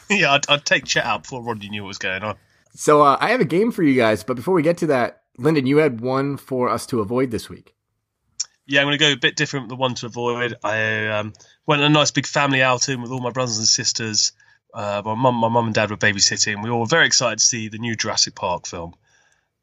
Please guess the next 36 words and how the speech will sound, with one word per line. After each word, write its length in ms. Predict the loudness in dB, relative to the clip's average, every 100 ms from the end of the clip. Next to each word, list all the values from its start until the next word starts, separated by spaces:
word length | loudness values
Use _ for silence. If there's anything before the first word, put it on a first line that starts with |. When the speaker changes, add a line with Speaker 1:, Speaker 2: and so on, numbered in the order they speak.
| -10
Speaker 1:
Uh, 280 | -6 -6 -6
and 140 | -6 2
whilst 300 | 4 4 2
we 80 | 0
had 140 | 0
a 60 | 0
lot 220 | 0 -2
of 60 |
fun, 440 | -4 -2 0 0 -4 -12 _ -12
we 100 | -4
had 200 | -2 -2
some 200 | -4 -2
very 220 | 2 4
nice 260 | 4 4
ice 260 | 0 0 0
cream. 360 | -2 -6 -8 -12 _ _ _ _ _ -14
Um, 600 | -6 -2 2 2 2 -4 -12 _
<laughs> 180 | -6 -6 -10 -16 _ _ _ _ -14 -14 -6
what's 160 | 0 2
it 80 |
called? 180 | 4 2
It's 100 | 4
called 200 | 4 2
Jurassic 380 | 2 2 2 2
World: 240 | 0 0
Fallen 400 | -4 -6 -6 -6
Kind-, 380 | -6 -8 -8 -12 -14 -8
Kingdom. 420 | -6 -6 -10 -14 _ -20 -20 _
And 120 | 0
the 80 | 4
last 280 | 6 4 4
Jurassic 260 | 0 -2
World 240 | -4 -6 -6
was 100 | -6
just 280 | -2 -2 -4
okay. 560 | -8 -8 -6 -4 -6